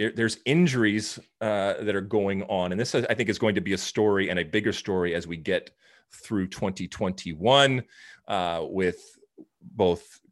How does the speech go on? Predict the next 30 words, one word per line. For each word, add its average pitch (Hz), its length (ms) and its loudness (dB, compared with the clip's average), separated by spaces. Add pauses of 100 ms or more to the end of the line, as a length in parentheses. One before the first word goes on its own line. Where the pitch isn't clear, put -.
coaches 143 600 2 (120)
and 78 560 -2
clubs 123 600 4
and 87 420 -4
leagues 117 580 0
as 87 580 -2
the 87 100 -10
congestion 120 560 0
starts. - 760 0
And, 80 460 -4 (480)
um, 78 380 -6
we 90 120 -6
see 110 400 -4
these, 95 440 -4
uh, 85 420 0
these 90 220 -6
injuries 104 540 -4
coming 95 300 -4
through, 98 300 -4
especially 104 420 -4
when 90 140 -4
it - 80 -8
comes 95 220 -4
to 90 80 -10
just 92 220 -8
adding 92 220 2
more 95 280 0
and 92 100 2
more 90 240 0
games, 104 540 2